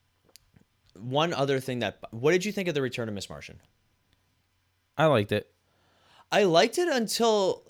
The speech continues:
Speaker 1: they became a thing.
Speaker 2: What do you mean? What do you mean they became a thing?
Speaker 1: They started making out.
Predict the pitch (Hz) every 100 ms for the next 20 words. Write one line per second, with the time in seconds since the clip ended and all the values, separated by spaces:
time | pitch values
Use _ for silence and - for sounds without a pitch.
0 | - 123 147 170 170 165 180 143 85 -
1 | - 151 113 87 85 - _ _ _ _
2 | _ - - - - - 165 196 262 196
3 | 101 92 - - _ _ _ _ _ _
4 | _ _ _ _ _ _ _ _ _ 180
5 | 170 139 104 95 - 107 95 - - 90
6 | - 80 - 330 415 415 370 349 359 339
7 | 349 381 403 131 -